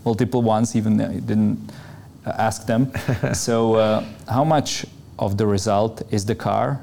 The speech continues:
Speaker 1: and how much is the driver nowadays? Can you give us a percentage?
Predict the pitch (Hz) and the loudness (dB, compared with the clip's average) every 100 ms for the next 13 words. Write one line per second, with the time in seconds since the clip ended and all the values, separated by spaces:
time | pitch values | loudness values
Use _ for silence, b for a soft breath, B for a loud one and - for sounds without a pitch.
0 | - 107 98 107 104 101 113 92 95 - | -6 -2 0 2 0 -2 -4 -4 -2 0
1 | 98 98 98 95 92 92 - 101 101 - | 0 0 0 0 0 -4 -2 0 0 -2
2 | - 110 104 101 101 113 - 107 107 147 | -6 -2 0 -2 -2 -4 -2 -4 -4 -6
3 | - | -10